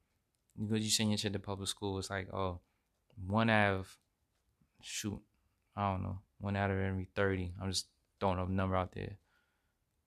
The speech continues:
is gonna make it to a successful college and end up having a successful career. And it's like,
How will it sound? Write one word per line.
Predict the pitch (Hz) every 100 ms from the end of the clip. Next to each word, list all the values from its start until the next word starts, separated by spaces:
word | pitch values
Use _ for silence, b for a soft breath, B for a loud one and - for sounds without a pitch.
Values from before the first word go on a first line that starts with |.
| _
is | 95
gonna | 98 98
make | 101 98
it | -
to | 101
a |
successful | 92 92 - 101 98
college | - 98 95 92
and | 95
end | 92 95
up | 92
having | 95 92 92
a |
successful | - 95 - 98 98
career. | - 98 98 98 98 _ _ _ _ _ _ _ _ _ -
And | 95
it's | 95
like, | 101 95 -